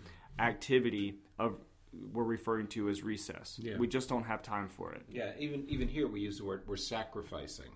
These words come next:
Speaker 2: You know, we're, we're really not sacrificing.
Speaker 1: Right.
Speaker 2: It, it should be an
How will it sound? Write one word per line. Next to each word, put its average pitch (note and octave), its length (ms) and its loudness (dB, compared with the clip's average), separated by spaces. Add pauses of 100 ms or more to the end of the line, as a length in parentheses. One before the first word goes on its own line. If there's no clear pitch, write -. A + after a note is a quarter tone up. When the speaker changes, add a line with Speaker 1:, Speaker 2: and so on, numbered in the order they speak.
Speaker 2:
You G2+ 120 -6
know, G#2+ 100 -6
we're, - 240 -8 (120)
we're G2+ 140 -8
really D3+ 220 -4
not F3+ 220 -4
sacrificing. - 680 -8
Speaker 1:
Right. F2 200 -6 (200)
Speaker 2:
It, G2+ 200 -4
it - 180 -4
should B2+ 360 -4
be G2+ 180 0
an F2+ 100 -6